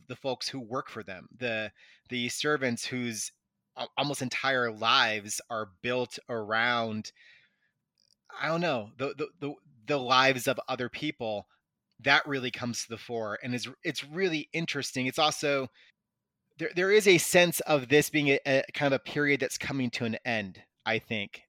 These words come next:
as well. Uh, there are some comments e-, even to that effect, um, at the midway point of the novel, but that this is, this is not something that really will persist, uh, for much longer.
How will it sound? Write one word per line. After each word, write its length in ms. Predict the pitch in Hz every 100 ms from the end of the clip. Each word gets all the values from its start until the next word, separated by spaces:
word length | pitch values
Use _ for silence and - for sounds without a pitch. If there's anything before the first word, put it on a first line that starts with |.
| -
as 180 | 117 113
well. 480 | 113 98 82 - _
Uh, 380 | 113 107 104 104 120
there 220 | 117 117
are 160 | 117
some 220 | 113 123 120
comments 640 | - 127 123 113 - - - 143
e-, 200 | 127 135
even 260 | 139 120 117
to 220 | - 135
that 200 | 120 110
effect, 480 | 107 - 101 - -
um, 260 | 113 107 113
at 140 | 123 117
the 80 | 113
midway 300 | 117 107 104
point 340 | - 113 107
of 140 | 113 101
the 80 | 110
novel, 500 | 107 107 98 95 - _ - _
but 100 | 120 120
that 100 | 127
this 240 | 127 -
is, 480 | 127 120 113 - - _ _ _ _
this 120 | 143 151
is 160 | 131
not 240 | 135 135 -
something 520 | - 143 131 135 123
that 340 | 120 113 110 - _ _ _ _ _ 110
really 400 | 127 147 139 127
will 340 | 110 123 120
persist, 1040 | - - 120 - - 135 113 - - - -
uh, 340 | 120 107 104 101
for 160 | 123
much 300 | 113 113 -
longer. 540 | 107 113 113 95 98